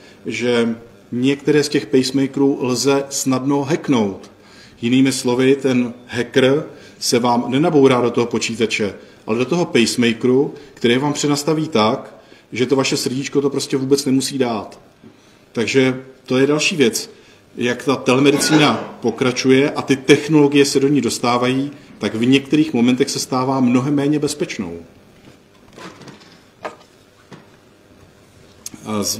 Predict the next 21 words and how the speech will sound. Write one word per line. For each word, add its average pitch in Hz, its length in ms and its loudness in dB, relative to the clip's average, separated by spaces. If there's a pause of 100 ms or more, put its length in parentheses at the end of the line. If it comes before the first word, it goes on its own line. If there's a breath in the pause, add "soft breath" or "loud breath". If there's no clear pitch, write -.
m-, 117 340 0 (160)
Michal 123 360 0
tady 151 180 2
zmiňoval 143 460 4
digitální 143 540 2
měnu. 147 380 0 (760 loud breath)
A 113 440 -4 (340)
to 123 120 2
je 123 360 4
veliké 139 480 6
nebezpečí. 110 600 0
Myslím 117 260 -2
si, 135 100 -6
že 139 140 6
opravdu 139 420 2
nejlépe 131 360 4
to 131 120 0
bylo 131 180 2
vidět 131 300 2
teďka, 127 440 0
když 117 380 -4